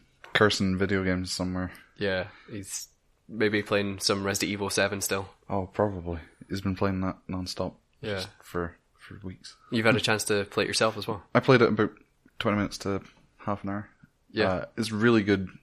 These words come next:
Speaker 1: so far. Uh, it was a bit too tense. I was playing it last night, about midnight, in my flat, alone in the dark, with some headphones on. It was just too stressful. I had to turn it off.
Speaker 2: <laughs>
Speaker 1: I'll be playing it again tonight, but,
Speaker 2: Well,
Speaker 1: uh,
Speaker 2: you're a braver man than I am.
Speaker 1: Oh, I don't know.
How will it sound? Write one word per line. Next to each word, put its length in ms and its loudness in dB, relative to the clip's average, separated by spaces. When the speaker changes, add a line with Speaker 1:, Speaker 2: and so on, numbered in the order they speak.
Speaker 1:
so 180 -2
far. 300 2
Uh, 420 -4
it 80 -12
was 120 2
a 40 0
bit 160 2
too 100 0
tense. 300 -2
I 80 -2
was 80 -2
playing 220 2
it 60 -2
last 200 2
night, 160 -2
about 120 2
midnight, 380 -4
in 140 2
my 260 0
flat, 340 -4
alone 420 0
in 100 0
the 80 0
dark, 320 2
with 100 -4
some 120 -2
headphones 420 0
on. 240 0
It 80 -2
was 140 -2
just 160 -2
too 100 0
stressful. 480 -4
I 60 -10
had 120 -8
to 60 -16
turn 160 -6
it 100 -6
off. 400 0
Speaker 2:
<laughs> 140 -18
Speaker 1:
I'll 80 0
be 60 2
playing 220 4
it 80 0
again 180 -2
tonight, 240 -6
but, 160 -6
Speaker 2:
Well, 200 -2
Speaker 1:
uh, 40 -4
Speaker 2:
you're 160 6
a 40 4
braver 300 6
man 220 2
than 100 -2
I 140 -2
am. 240 -6
Speaker 1:
Oh, 320 -4
I 60 -8
don't 200 -2
know. 180 -2